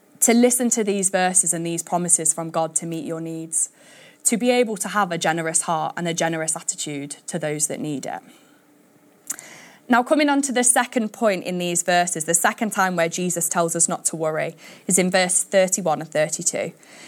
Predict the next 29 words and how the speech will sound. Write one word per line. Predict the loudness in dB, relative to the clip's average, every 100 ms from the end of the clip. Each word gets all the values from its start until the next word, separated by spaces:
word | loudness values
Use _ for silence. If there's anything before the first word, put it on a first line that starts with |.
| -8 2
And | 2
again, | 4 2 2
he | -2
reiterates | -4 -4 -4 -6 -6 -6 -8
this | -8 -8
point. | -6 -6 -6
He |
really | -4 -2 -2
cares | -2 -2 -2 -4
about | -6 -8
this. | -10 -10
He's | -6 -2
saying, | -2 -2 -6 -4
"Do | 0 2
not | 2 0 0
worry | 0 0 -2
about | -4 -4 -4
what | -6
you | -2 -2
will | -2
eat, | -4 -10 -10
drink, | -6 -6 -8 -8
or | -6
wear." | 0 2 0 -6 _ _ _ -20 -20 -8 -2
But | 2
this | 2 2
time | 2 2 2
he | -4
adds, | -4 -6 -4 -6